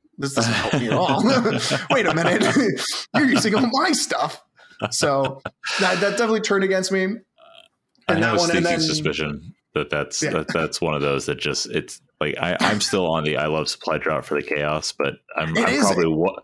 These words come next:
Speaker 2: one or two bad games away from it just being
Speaker 1: <laughs>
Speaker 2: like, "Screw you, Supply Drop." <laughs>
Speaker 1: Yes, it's so fun though. It, it is a lot of fun to play Supply Drop, but man, when you don't get any good pulls, it is not fun anymore. <laughs>
Speaker 2: Yeah, yeah, absolutely.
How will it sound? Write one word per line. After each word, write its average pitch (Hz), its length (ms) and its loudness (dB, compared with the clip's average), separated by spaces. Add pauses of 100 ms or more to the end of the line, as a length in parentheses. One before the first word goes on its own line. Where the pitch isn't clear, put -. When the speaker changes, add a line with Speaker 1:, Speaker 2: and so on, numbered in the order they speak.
(160)
Speaker 2:
one 98 220 2
or 95 80 2
two 92 180 0
bad 76 300 -2
games 76 260 -2
away 71 280 0
from 69 200 -4
it 65 100 -4
just - 240 -8
being 65 160 -2 (180)
Speaker 1:
<laughs> - 140 -2
Speaker 2:
like, - 200 -2 (440)
"Screw - 400 -4
you, 69 140 -2
Supply 60 360 -4
Drop." - 260 -4
<laughs> - 80 -6 (400)
Speaker 1:
Yes, 202 280 -2
it's 208 180 -2
so 269 280 -2
fun 208 360 0
though. 131 240 -2
It, 175 120 0
it 185 180 0
is 196 120 0
a 190 60 2
lot 175 240 2
of 190 100 -2
fun 147 440 -2
to 143 100 -6
play 143 180 0
Supply 131 340 -2
Drop, 123 320 -4
but 123 220 -4
man, 165 340 -2
when 143 120 -2
you 156 120 2
don't 160 260 0
get 156 200 0
any 151 160 0
good 147 240 -2
pulls, 156 300 0
it 147 100 -2
is 139 160 -4
not 135 240 -4
fun 147 160 0
anymore. 165 680 -2
<laughs> - 60 -8
Speaker 2:
Yeah, - 240 0 (540)
yeah, - 260 -4 (1120)
absolutely. - 580 -8